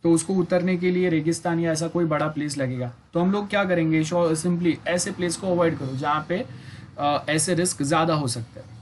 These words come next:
Then अगर हम लोग को ऐसे प्लेस पे जाना भी है तो हम लोग रिस्क रिडक्शन के लिए अपने सिस्टम को या अपना जो एरिया है उसको इतना हम लोग सिक्योर रखेंगे कि ईजीली कोई वहाँ पे एंटर ना हो सके,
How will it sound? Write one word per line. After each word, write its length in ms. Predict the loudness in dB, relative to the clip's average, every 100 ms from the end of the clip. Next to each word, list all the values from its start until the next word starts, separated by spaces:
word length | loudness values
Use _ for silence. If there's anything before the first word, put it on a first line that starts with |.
| -20 _ _ _ 0
Then 360 | 2 2 0
अगर 220 | 0 2
हम 140 | 2 2
लोग 160 | 0
को 100 | 2
ऐसे 220 | 2 0 -2
प्लेस 260 | -2 -2
पे 120 | 0
जाना 300 | 2 2 2
भी 140 | 2 2
है 80 | 2
तो 120 | 0
हम 100 | 2
लोग 180 | 0 0
रिस्क 260 | -2 0
रिडक्शन 500 | 2 2 0 0 0
के 100 | 0
लिए 120 | 0
अपने 340 | 0 -2 -4 -2
सिस्टम 440 | -2 -2 0 0
को 220 | 2 2 2
या 120 | 2
अपना 440 | -2 -2 0 0
जो 220 | 2 0
एरिया 320 | 0 2 4 4
है 80 |
उसको 320 | 2 0 0 0
इतना 280 | 0 0
हम 180 | 0 2
लोग 120 | 0
सिक्योर 360 | -2 -2 0 2
रखेंगे 400 | 0 0 0 0
कि 120 | -2
ईजीली 460 | 0 0 2 0 0
कोई 200 | 0 0
वहाँ 220 | 0 -2
पे 60 | -2
एंटर 320 | 0 -2 -2
ना 100 | -2
हो 140 | -2 -2
सके, 260 | -8 -12